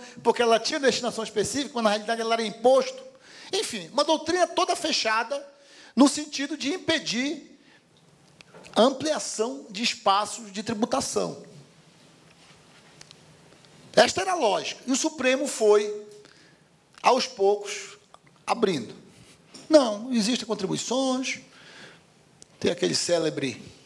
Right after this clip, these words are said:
acordo do ministro Veloso, onde ele faz a classificação do, dos impostos, das, dos tributos, né? E coloca as contribuições, existem várias contribuições, as sociais de seguridade, as sociais gerais,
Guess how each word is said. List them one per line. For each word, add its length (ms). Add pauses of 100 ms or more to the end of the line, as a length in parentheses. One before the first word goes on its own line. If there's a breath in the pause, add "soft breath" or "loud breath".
(380 loud breath)
acordo 420
do 80
ministro 320
Veloso, 500
onde 80
ele 80
faz 180
a 60
classificação 720
do, 120 (480 loud breath)
dos 160
impostos, 480
das, 140
dos 280
tributos, 600 (420)
né? 200 (600 loud breath)
E 80
coloca 380
as 80
contribuições, 580
existem 260
várias 220
contribuições, 640
as 120
sociais 480
de 60
seguridade, 640
as 60
sociais 460
gerais, 640